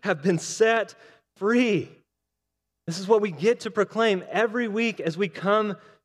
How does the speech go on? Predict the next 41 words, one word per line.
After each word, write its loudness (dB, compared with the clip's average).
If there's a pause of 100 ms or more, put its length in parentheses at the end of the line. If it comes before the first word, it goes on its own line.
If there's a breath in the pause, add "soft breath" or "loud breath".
to 0
the 6
table. 2
And -2
so -4
I 2
know 2
many 2
of 0
you 0
have -2
wondered 0
and -2
you've -2
asked -2
why 0 (240 loud breath)
we 0
take -2
the -2
Lord's 2
Supper -2 (300 loud breath)
every 0
week. -2 (640)
We 2
take -4
the 4
Lord's 2
Supper -2
every -2
week 2
because -4
it 2
is 4
a -2
gift -2
of -8
grace 0
that -2
Jesus -2
gives 0
us -2